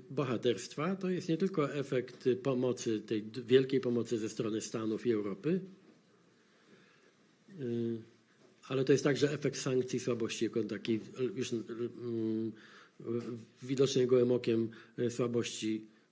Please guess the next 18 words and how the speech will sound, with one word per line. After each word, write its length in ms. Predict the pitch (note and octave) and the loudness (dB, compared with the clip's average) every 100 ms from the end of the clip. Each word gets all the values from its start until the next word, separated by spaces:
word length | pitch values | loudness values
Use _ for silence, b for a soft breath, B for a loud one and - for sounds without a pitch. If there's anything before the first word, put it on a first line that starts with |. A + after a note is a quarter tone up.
| - | -8
y, 200 | A2 A2 | -4 -2
finansowo-gospodarczej 1040 | B2 A#2+ A2+ A2+ G#2+ G#2 G#2+ G#2+ F#2+ G2+ | 0 0 0 -2 -2 -4 -4 -6 -4 -4
Rosji, 420 | F#2+ E2+ - D#2 - b b b b b _ - _ | -4 -6 -12 -16 -20 b b b b b _ -20 _
która 320 | - - C3+ | -8 0 4
jest 160 | B2 B2+ | 4 2
efektem 440 | C3 D3+ C#3 D3 | 2 2 4 6
między 260 | B2+ B2 A#2 | 8 6 4
innymi 180 | A#2+ A2+ | 2 0
sankcji. 540 | - F2 - - - - B B B - | -4 -10 -14 -18 -20 -18 B B B 0
Więc, 340 | B2+ B2+ - | 2 0 2
y, 200 | C3+ C3 C3+ C3 A#2 | 4 4 2 -6 -4
dla 140 | C3 E3 | 0 2
mnie 100 | F3+ | 2
najważniejsze 480 | E3 D3 D#3 D3 | 2 2 0 0
jest, 160 | D3+ C3+ | 0 0
żeby 240 | C3+ C3 | -2 -4
skoro 480 | C3 - C#3+ C#3 C3+ B B B _ | -4 2 4 4 0 B B B _
jest 500 | C#3 C3 - - - | 0 0 0 -8 -20